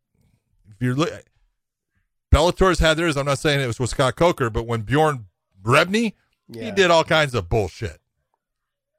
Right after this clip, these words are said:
Speaker 1: Okay, so that's just the way it is, man.
Speaker 2: <laughs> Yeah.
Speaker 1: Okay, it, and it comes down to who the leader is at times, but that's just,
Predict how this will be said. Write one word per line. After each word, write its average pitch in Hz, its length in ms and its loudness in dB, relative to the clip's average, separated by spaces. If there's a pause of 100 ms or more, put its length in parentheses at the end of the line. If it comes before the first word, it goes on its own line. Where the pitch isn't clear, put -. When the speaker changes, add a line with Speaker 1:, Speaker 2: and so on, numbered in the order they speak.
(140)
Speaker 1:
Okay, 139 380 0 (360)
so 151 560 2 (1200)
that's - 300 -16
just - 360 -6
the 139 100 2
way 147 240 4
it 139 60 2
is, 95 280 -4
man. 107 220 -4
Speaker 2:
<laughs> 120 80 -6 (100)
Yeah. - 140 -16 (320)
Speaker 1:
Okay, 123 320 -2
it, 120 240 -6
and 113 140 -2
it 120 180 -4
comes 135 220 -2
down 135 200 0
to 117 60 0
who 143 140 4
the 131 100 0
leader 143 400 2
is 139 220 0
at 127 100 -16
times, 139 180 -8
but 139 220 -6
that's 165 240 -6
just, - 380 -4